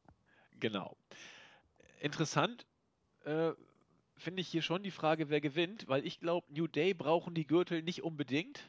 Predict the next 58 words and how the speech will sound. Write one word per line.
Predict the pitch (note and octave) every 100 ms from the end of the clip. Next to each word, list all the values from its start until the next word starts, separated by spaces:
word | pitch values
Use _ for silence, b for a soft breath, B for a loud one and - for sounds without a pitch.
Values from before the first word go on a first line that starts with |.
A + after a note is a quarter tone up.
| - -
aber | B2+ C#3
wie | C#3+
Jens | D3+ F3+ -
sagte, | D#3+ D#3
vielleicht | D3 C#3+ -
<laughs> |
brauchen | D#3 - G3
die | F3 E3+
Gürtel | F3+ F#3 F3+ D#3
New | D#3 D3
Day, | F3+ F3 G#3 D#3+
man | D3 C#3+
weiß | C#3 - C#3+
es | C3+
nicht | C#3 C3 -
genau. | C3+ B2 C#3+ F3+ B B B B B B -
Äh, | C3+ D#3 D3+ B B B B B B _ _ _ _ _ _ _
da, | - D3 - D3
d-, | - - - E2 - - A2 -
wenn | C3 F#3
man | G#3 F#3
sie | G3
die | F#3 F#3
Titel | - G#3 G3
verlieren | - E3 F#3 F#3
lassen | E3 - D3+
möchte, | F#3+ - F#3
kann | - E3
man | E3
das | D3+ -
hier | D#3+
in | D3
diesem | C#3+ C#3 C#3
Match | C3+ - -
ziemlich | - D#3 C3+
entspannt | C#3 - A#2+ A#2
machen. | E3 E3+
Big | C3+ -
E | E3+
hat | D3 -
auch | D#3
schon | D#3+
in |
der | C#3+
Promo | B2+ D#3 E3+ D#3+
gesagt, | D3 C3
„Oh, | G#3+ F3
wir |
könnten | - F#3 G3
die | F3+
Titel | F#3 F#3+
verlieren, | E3 F3+ C3
obwohl | B2+ E3+
wir | D#3
gar | C#3+ C#3
nicht | C3
gepinnt | B2+ D3 F3+ -
werden.“ | F#3+ G3+ A#3